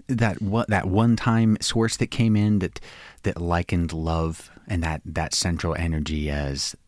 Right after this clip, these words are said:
fire. You know, and yeah, it can keep you warm, but it can also burn. So I think,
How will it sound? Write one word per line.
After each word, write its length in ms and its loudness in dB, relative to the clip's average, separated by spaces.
fire. 580 -6
You 140 -6
know, 200 -2
and 140 0
yeah, 200 2
it 80 -6
can 160 -2
keep 260 -2
you 140 2
warm, 360 2
but 140 0
it 220 -4
can 160 0
also 420 0
burn. 400 4
So 240 2
I 160 0
think, 320 2